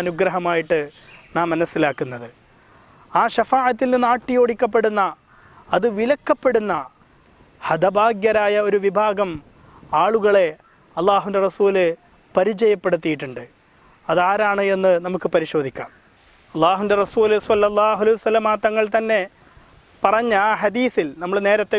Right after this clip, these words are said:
വിശദീകരിച്ച ആ നീണ്ട ഹദീസിൽ, അതിൻ്റെ അവസാന ഭാഗത്ത് ചില റിവായത്തുകളിൽ നമുക്ക് കാണാം, എൻ്റെ അടുക്കൽ ഒരു വിഭാഗം ആളുകൾ വരും, ലയരിദു അലയ്യ അഖ്വാമുൻ, ഒരു വിഭാഗം ആളുകൾ എൻ്റെ അടുത്ത് വരും,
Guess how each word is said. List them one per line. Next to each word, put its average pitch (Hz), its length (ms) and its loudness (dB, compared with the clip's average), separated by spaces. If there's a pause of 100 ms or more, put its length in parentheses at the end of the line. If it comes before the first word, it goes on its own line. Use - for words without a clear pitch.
വിശദീകരിച്ച 214 640 -2
ആ 208 120 0
നീണ്ട 220 240 0 (100)
ഹദീസിൽ, 214 460 -2 (800)
അതിൻ്റെ 196 300 2
അവസാന 214 340 0 (120)
ഭാഗത്ത് 202 380 -2
ചില 208 100 0 (100)
റിവായത്തുകളിൽ 202 640 2
നമുക്ക് 196 320 -6
കാണാം, 185 320 2 (1700)
എൻ്റെ 175 220 2
അടുക്കൽ 202 340 0
ഒരു 214 160 2
വിഭാഗം 214 380 0 (100)
ആളുകൾ 226 260 2 (100)
വരും, 226 200 0 (840)
ലയരിദു 202 500 2
അലയ്യ 226 380 0
അഖ്വാമുൻ, 240 560 0 (760)
ഒരു 170 220 2
വിഭാഗം 208 460 0
ആളുകൾ 214 320 0
എൻ്റെ 202 180 0
അടുത്ത് 196 340 0
വരും, 180 200 0